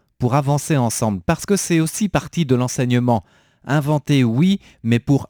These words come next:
améliorer ou pour contribuer à quelque chose de la société. Donc, l'inspiration doit reposer sur l'expérience et chercher à combler un manque en quelque sorte.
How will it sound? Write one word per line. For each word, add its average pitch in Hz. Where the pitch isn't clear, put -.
améliorer 127
ou 120
pour -
contribuer 143
à 113
quelque 110
chose 110
de 107
la 98
société. 101
Donc, 123
l'inspiration 131
doit 123
reposer 107
sur 110
l'expérience 113
et 131
chercher -
à 143
combler 135
un 123
manque 131
en 92
quelque 98
sorte. -